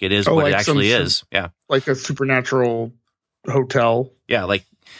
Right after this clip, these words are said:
Speaker 1: what they describe isn't just metaphorical, but, like, it's meant to
Speaker 2: Huh.
Speaker 1: be, like, a, a story of a, yeah. Right, wrong, who knows? Someone out there
Speaker 2: It's
Speaker 1: knows.
Speaker 2: the Eagles.
Speaker 1: I, I may not. The, <laughs> the Eagles know.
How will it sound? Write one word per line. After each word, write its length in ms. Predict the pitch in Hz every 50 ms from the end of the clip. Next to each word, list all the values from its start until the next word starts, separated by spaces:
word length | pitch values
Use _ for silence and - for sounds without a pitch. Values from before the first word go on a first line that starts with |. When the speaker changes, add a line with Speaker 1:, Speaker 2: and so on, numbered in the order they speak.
| - - _ _
Speaker 1:
what 120 | - 127 120
they 80 | 135 104
describe 520 | 107 - - - - 127 117 107 101 98
isn't 180 | 104 95 104 95
just 160 | 95 92 92
metaphorical, 640 | 98 98 92 87 - 107 104 95 85 90 82 82
but, 180 | 73 73 69 - _ _ _ _ _ _ _ _ _ _ _ _ _ _ -
like, 160 | 107 87 -
it's 140 | 95 - -
meant 200 | 101 95 92 -
to 60 | 95
Speaker 2:
Huh. 60 | 85
Speaker 1:
be, 240 | - 92 90 90 85
like, 200 | 82 82 82 -
a, 280 | 85 85 87 90 - - -
a 100 | - -
story 420 | - - - 95 85 85 87 -
of 200 | - 82 80 82
a, 240 | 90 - 110 113 - _ _ _ _ _ _ _ _ _ _ _ _ _ _ _
yeah. 120 | - - - - _ - - - - - - _ _ _ _ _ _ _ _ _ _ _ _ _ _ _
Right, 280 | 151 156 165 151 - - -
wrong, 340 | 117 123 123 120 120 117 113 110
who 140 | - 147 120
knows? 480 | 87 85 85 85 87 90 - - - - _ _ _ _ _ _ _ _ _ -
Someone 320 | - - 170 160 123 110
out 120 | 95 87
there 100 | - 90
Speaker 2:
It's 140 | 90 87 85
Speaker 1:
knows. 220 | 82 85 - - -
Speaker 2:
the 60 | 131
Eagles. 580 | 135 135 131 110 104 110 113 - - - - _ -
Speaker 1:
I, 280 | 92 95 92 - 104 98
I 20 |
may 120 | 92 85
not. 220 | 78 76 71 - - _ _ _ _ _ _ _ - - - - - _ _ _ _
The, 140 | - 123 - - -
<laughs> 140 | 104 - -
the 120 | - 110 - - -
Eagles 320 | 226 156 123 104 82 85
know. 360 | 98 90 82 80 82 82 80